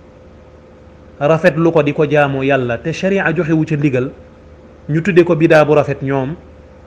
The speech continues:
loolu mooy li yàlla wax ne, "Am lahum shurakaa'u shara'u lahum min ad-diin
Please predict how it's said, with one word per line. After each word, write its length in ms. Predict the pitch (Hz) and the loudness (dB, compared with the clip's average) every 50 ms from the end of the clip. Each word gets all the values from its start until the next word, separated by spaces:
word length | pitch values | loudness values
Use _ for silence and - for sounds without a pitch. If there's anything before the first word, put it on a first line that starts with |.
| - - | -12 -6
loolu 280 | 123 131 139 139 131 123 | -2 -2 0 0 0 -2
mooy 260 | 131 127 127 120 120 | -4 -6 -6 -6 -6
li 100 | 120 131 139 | -4 -2 -2
yàlla 240 | 143 135 131 127 123 | -2 -2 0 -2 -2
wax 120 | 123 123 127 | -2 -4 -6
ne, 100 | 123 - | -10 -10
"Am 200 | - 135 131 127 | -8 -8 -6 -6
lahum 220 | 131 120 123 120 | -6 -6 -6 -8
shurakaa'u 720 | 117 - 131 120 120 117 117 - 123 120 123 117 - 135 - | -10 -8 -6 -6 -6 -6 -6 -4 -4 -2 -2 -2 -4 -8 -10
shara'u 400 | - - 139 131 131 120 117 123 120 | -10 -8 -6 -6 -6 -6 -6 -6 -6
lahum 220 | 120 110 123 123 | -6 -6 -8 -8
min 180 | 120 120 120 120 | -8 -8 -8 -10
ad-diin 440 | 113 101 98 113 131 131 120 104 | -10 -10 -6 -4 -4 -4 -4 -6